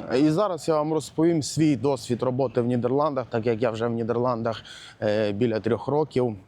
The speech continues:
Я вам розповідаю, за три роки я змінив дві роботи. На одній роботі я працював один день, і в мене була дуже погана англійська, і мені сказали, що в мене погана комунікація, тому я не влаштувався туди на роботу.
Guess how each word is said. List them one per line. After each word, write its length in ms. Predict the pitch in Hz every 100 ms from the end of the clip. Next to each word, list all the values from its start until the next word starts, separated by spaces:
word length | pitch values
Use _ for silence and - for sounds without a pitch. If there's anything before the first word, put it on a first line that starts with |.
| _ _ _ _ - -
Я 200 | 123 135
вам 180 | 120
розповідаю, 640 | 120 - 120 117 113 110 101 - - -
за 240 | 113 110
три 160 | 143 165
роки 300 | 170 196 131
я 120 | 131
змінив 400 | 117 131 143 151
дві 160 | 120 131
роботи. 500 | 120 117 113 104 104 - - -
На 120 | 123
одній 240 | 135 143 147
роботі 400 | 135 131 131 127
я 120 | 120
працював 540 | 120 123 - 127 123 117
один 400 | 123 120 123 117
день, 240 | 120 117
і 60 | 107
в 40 |
мене 200 | 117 113
була 240 | 110 117 110
дуже 260 | 123 110
погана 400 | 101 110 110 113
англійська, 680 | 107 110 120 160 175 - 143
і 180 | 131 120
мені 240 | 117 120
сказали, 460 | 110 - 113 110 107
що 160 | - 110
в 20 |
мене 220 | 117 107
погана 400 | 104 107 113 110
комунікація, 880 | 101 110 113 107 - 143 135 143 127 - - -
тому 260 | - 110 123
я 120 | 117
не 80 | 113
влаштувався 680 | 107 107 - 104 104 95 98
туди 220 | - 101
на 120 | 104
роботу. 440 | 104 104 101 101